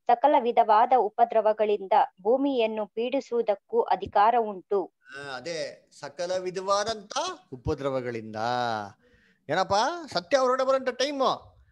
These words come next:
Speaker 2: ದಾನಿಯೇಲ್ಗೆ ಏನ್ ಹೇಳ್ತಾರೆ? ನೀನು ಬರೆಯುವಂತ ಒಂದ್ ಗ್ರಂಥಕ್ಕೆ ಮುದ್ರೆ ಹಾಕು. ಅಂತ್ಯಕಾಲದವರೆಗೆ ಏನಾಗಿದೆ? ಮುದ್ರಿಸಲ್ಪಟ್ಟಿದೆ. ಅಂತ್ಯಕಾಲದಲ್ಲಿ ಜ್ಞಾನ ಹೆಚ್ಚುವುದು, ಮನುಷ್ಯರು ಅತೀತ ತಿರುಗಾಡುವರು, ರಹಸ್ಯವಾಗಿರೋದೆಲ್ಲ ಏನ್ ಮಾಡ್ತಾರೆ? ಬಯಲಿಗೆ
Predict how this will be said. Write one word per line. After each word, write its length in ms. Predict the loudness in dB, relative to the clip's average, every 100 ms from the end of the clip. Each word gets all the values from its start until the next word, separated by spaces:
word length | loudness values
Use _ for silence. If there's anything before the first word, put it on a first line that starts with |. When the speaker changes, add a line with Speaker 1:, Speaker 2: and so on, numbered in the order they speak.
| _ -4
Speaker 2:
ದಾನಿಯೇಲ್ಗೆ 360 | -2 0 -2 0
ಏನ್ 80 |
ಹೇಳ್ತಾರೆ? 600 | -2 0 0 0 -4 -14 _ -10
ನೀನು 520 | -6 -2 -2 -2 -6
ಬರೆಯುವಂತ 560 | -8 -6 -4 -6 -6
ಒಂದ್ 220 | -6 -6 -6
ಗ್ರಂಥಕ್ಕೆ 380 | -8 -8 -10
ಮುದ್ರೆ 340 | -6 -6 -2 -2
ಹಾಕು. 240 | -2 0
ಅಂತ್ಯಕಾಲದವರೆಗೆ 640 | 0 0 -4 -4 -2 -4
ಏನಾಗಿದೆ? 640 | -2 0 4 4 2 -6 _ _ _ -8
ಮುದ್ರಿಸಲ್ಪಟ್ಟಿದೆ. 1080 | -6 -4 -6 -6 -6 -8 -8 -4 -2 -2
ಅಂತ್ಯಕಾಲದಲ್ಲಿ 1300 | -6 -8 -8 -8 4 6 6 2 0 0 -4 -4 -6
ಜ್ಞಾನ 360 | -8 -6 -6 -4
ಹೆಚ್ಚುವುದು, 760 | -6 -6 -8 -10 -6 -6 -6 -8
ಮನುಷ್ಯರು 420 | -10 -10 -10 -10
ಅತೀತ 300 | -10 -14 -16
ತಿರುಗಾಡುವರು, 760 | -14 -6 -4 -2 -2 -4 -4 _ _ _ -4
ರಹಸ್ಯವಾಗಿರೋದೆಲ್ಲ 1000 | 2 2 2 -4 0 0 2 0 0 0
ಏನ್ 120 | 0
ಮಾಡ್ತಾರೆ? 240 | 0 -4
ಬಯಲಿಗೆ 720 | -2 -2 0 2 0 -2 _